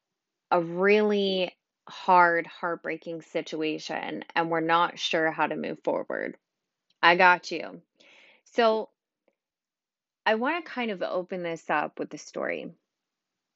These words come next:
as my favorite <laughs> fucking way to open up any podcast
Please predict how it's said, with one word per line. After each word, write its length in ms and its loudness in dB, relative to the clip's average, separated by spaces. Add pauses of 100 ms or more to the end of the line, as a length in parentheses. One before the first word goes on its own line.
(240)
as 220 0
my 220 6 (180)
favorite 1000 6
<laughs> 20 -20
fucking 520 2
way 600 0 (280)
to 500 -4
open 320 -4
up 220 -2
any 260 -6
podcast 480 -8